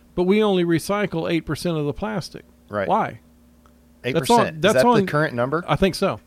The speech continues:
Speaker 2: Eight percent gets recycled. Everything else ends up in a flotilla out there in the Pacific Ocean.
Speaker 1: Or in a hole in the ground.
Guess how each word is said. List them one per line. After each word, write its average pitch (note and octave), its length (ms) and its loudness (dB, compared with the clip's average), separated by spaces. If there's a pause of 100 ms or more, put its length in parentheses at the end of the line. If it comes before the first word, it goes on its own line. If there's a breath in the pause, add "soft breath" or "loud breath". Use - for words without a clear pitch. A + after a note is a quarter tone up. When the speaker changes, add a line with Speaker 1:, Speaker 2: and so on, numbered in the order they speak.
(140)
Speaker 2:
Eight D3 220 -4
percent D#3+ 480 -4
gets C#3+ 320 -4
recycled. C#3 600 -2
Everything C3+ 440 -4
else B2+ 320 0
ends B2+ 260 -4
up B2 200 2 (420)
in C3 200 -6
a A2+ 60 0
flotilla B2 920 4
out A#2 240 2
there A#2 160 4
in A#2 100 0
the A2 60 -2
Pacific - 440 -6
Ocean. F#2 360 -6 (280)
Speaker 1:
Or C3+ 180 0
in C#3 60 -2
a C3+ 60 -2
hole C#3+ 200 -2
in C#3+ 60 -4
the C#3+ 80 -4
ground. B2 220 -6